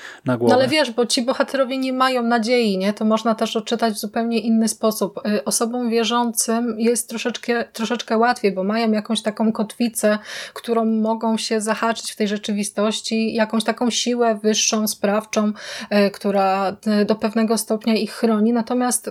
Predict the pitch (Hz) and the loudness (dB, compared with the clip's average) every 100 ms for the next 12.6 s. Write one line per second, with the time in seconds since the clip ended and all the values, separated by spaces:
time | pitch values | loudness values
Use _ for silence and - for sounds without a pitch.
0 | - - 247 247 233 220 226 233 226 131 | -12 -8 -2 0 2 2 2 2 2 4
1 | 143 143 147 - 165 220 - 220 175 - | 4 4 0 2 2 4 4 4 2 2
2 | 120 110 113 123 123 - - 113 - 117 | 2 2 2 2 2 0 -4 -4 -4 -4
3 | 123 143 _ _ _ _ _ _ _ - | -6 -8 _ _ _ _ _ _ _ -10
4 | - 220 294 302 233 196 233 233 226 240 | -2 2 2 2 0 2 2 2 2 0
5 | 285 277 226 254 262 254 240 208 - 285 | 2 0 2 2 2 2 2 0 0 -2
6 | 277 214 190 190 180 - 202 208 214 220 | 2 0 0 0 0 2 2 2 0 -4
7 | 208 226 254 285 240 220 - 202 233 233 | 0 0 2 0 0 -2 -2 -2 2 2
8 | - 240 233 220 240 240 247 294 - - | 2 0 0 0 2 2 0 0 -2 -2
9 | 240 - - 240 226 - - - 233 - | -2 -2 -4 -4 -4 -16 -6 -2 0 2
10 | 240 - 262 269 262 - 262 262 - 254 | 0 2 0 2 0 0 -2 -2 0 -2
11 | - 247 240 233 220 226 226 240 247 226 | 0 0 0 0 0 0 2 2 2 0
12 | 214 247 240 226 226 - | 0 2 2 0 -4 -8